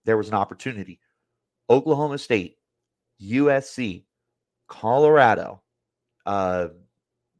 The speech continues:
what was I? Uh, Washington. That's four games that were, like, toss-ups for you. So you're talking about flipping your, your record from two and six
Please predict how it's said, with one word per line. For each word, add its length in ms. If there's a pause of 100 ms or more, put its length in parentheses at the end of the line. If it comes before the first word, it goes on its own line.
(200)
what 140
was 120
I? 100 (460)
Uh, 100
Washington. 680 (1000)
That's 240
four 340
games 380
that 120
were, 120
like, 220
toss-ups 540
for 200
you. 100
So 160
you're 140
talking 340
about 240
flipping 640
your, 460 (420)
your 160
record 640 (380)
from 540 (520)
two 280
and 160
six 600